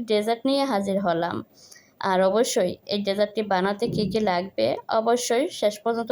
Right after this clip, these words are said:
দেখলে ভিডিওটি জানতে পারবেন। একদম সহজ টেকনিকে অল্প উপকরণ দিয়ে এই ডেজার্টটি বানানো সম্ভব। আপনি চাইলে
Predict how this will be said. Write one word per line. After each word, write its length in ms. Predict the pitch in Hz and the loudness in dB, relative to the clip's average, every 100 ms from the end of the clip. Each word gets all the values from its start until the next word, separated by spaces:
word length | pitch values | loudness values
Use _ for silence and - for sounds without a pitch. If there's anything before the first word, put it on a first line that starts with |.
| 240 | 0
দেখলে 380 | 208 185 - 240 285 - - - - | 0 0 0 0 -2 -6 -20 -18 -4
ভিডিওটি 540 | 240 247 269 269 202 226 359 262 | -2 4 4 4 2 -2 0 -2
জানতে 340 | 208 196 196 185 | 0 0 0 0
পারবেন। 400 | 185 175 180 180 240 | 2 0 0 -6 -4
একদম 360 | 240 226 262 262 | -4 -2 -2 -2
সহজ 380 | - 202 208 233 - | 2 2 2 0 -2
টেকনিকে 540 | 277 269 277 277 240 226 294 - - - 247 | -2 0 0 0 0 -2 -2 -16 -12 -2 0
অল্প 200 | 262 277 277 | 0 4 4
উপকরণ 440 | 269 247 247 247 254 | 4 0 0 0 0
দিয়ে 180 | 269 330 330 - | 2 2 0 0
এই 140 | 214 202 | 0 0
ডেজার্টটি 420 | 202 190 196 196 | -2 0 -2 -2
বানানো 380 | 220 185 180 185 185 | -2 0 2 0 0
সম্ভব। 380 | 185 170 170 107 - - - - _ _ 196 | -2 -2 -2 -2 -4 -20 -20 -20 _ _ -8
আপনি 200 | 190 - 226 | -8 -6 -2
চাইলে 340 | 262 262 196 | 2 2 2